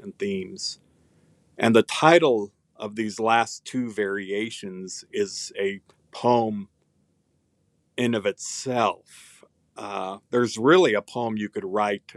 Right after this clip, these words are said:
using only these two words, and people would understand the pain of it, the agony of it.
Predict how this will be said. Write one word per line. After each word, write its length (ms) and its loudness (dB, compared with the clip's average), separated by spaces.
using 440 -4
only 520 4
these 260 2
two 220 -2
words, 680 -6
and 420 -4
people 340 0
would 120 0
understand 560 -4
the 80 -2
pain 380 -4
of 120 -6
it, 200 -12
the 200 -8
agony 760 6
of 220 -2
it. 120 -4